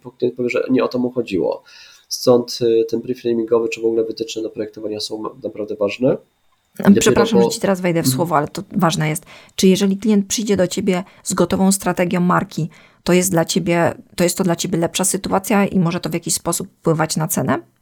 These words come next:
Speaker 1: Ciężko mi powiedzieć na to pytanie, dlatego że, mm, cena determinowana jest przez świadomość klienta, ile jest gotowy na to wydać.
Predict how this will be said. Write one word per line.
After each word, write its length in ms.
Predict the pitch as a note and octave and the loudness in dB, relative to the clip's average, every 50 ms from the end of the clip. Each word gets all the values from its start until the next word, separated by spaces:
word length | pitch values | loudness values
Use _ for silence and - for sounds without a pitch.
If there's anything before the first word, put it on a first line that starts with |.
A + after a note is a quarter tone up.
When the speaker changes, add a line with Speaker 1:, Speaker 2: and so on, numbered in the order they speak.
| - | -4
Speaker 1:
Ciężko 260 | - - D3 - - C#3 | 0 0 0 2 2 2
mi 80 | B2+ | 2
powiedzieć 400 | - B2 G#2 G2+ F#2+ F#2 F#2 - | 2 0 0 0 0 0 -2 -4
na 80 | - F2+ | -6 -8
to 100 | - F2+ | -8 -8
pytanie, 380 | - G2 F#2 - F#2+ G2 G#2 | -10 -8 -4 -2 0 0 0
dlatego 400 | G#2+ A2+ A2+ - A#2+ A#2 A#2+ A#2+ | 0 -2 -2 -4 -4 -2 -2 -2
że, 140 | A2+ A#2 A#2 | -2 -2 -2
mm, 800 | A#2 A2+ A2+ A2+ - - - - A2 A2 A2+ A2 A2 A2+ A2+ A#2 - _ _ F3 _ _ _ _ _ _ _ _ _ _ _ _ _ _ _ _ _ - C3+ | -2 0 -2 -2 -4 -4 -6 -6 -6 -6 -6 -6 -8 -8 -10 -12 -16 _ _ _ _ _ _ _ _ _ _ _ _ _ _ _ _ _ _ _ _ -10 -4
cena 240 | - - D3+ D3+ C#3+ | 2 4 6 6 6
determinowana 600 | C3 - - C#3 C3+ C3 B2+ B2+ B2 A2 A#2+ A#2+ A#2+ | 4 0 -2 0 2 4 4 4 4 2 2 2 2
jest 140 | A#2 - | 0 0
przez 260 | - - A2+ A2 - - | -2 -6 -4 -4 -4 -4
świadomość 420 | - A#2+ G#2 A2 A2 G#2+ G#2 - | -2 -2 0 0 -2 -2 -4 -6
klienta, 360 | - - G#2 G#2 - - G#2+ G#2 - - | -4 -2 -2 -2 0 -2 -4 -4 -4 -2
ile 140 | B2 A#2 | 0 2
jest 180 | G#2+ G#2 G#2 - | 2 2 0 -2
gotowy 360 | - - G#2 G#2 G#2+ G2+ G2+ - | -4 -4 -4 -2 -2 -2 -2 -4
na 60 | G2 | -4
to 120 | - G#2 F#2+ | -4 -4 -2
wydać. 460 | - F2+ E2 - F2+ F2+ - - | -2 -2 -2 -2 -4 -6 -6 -10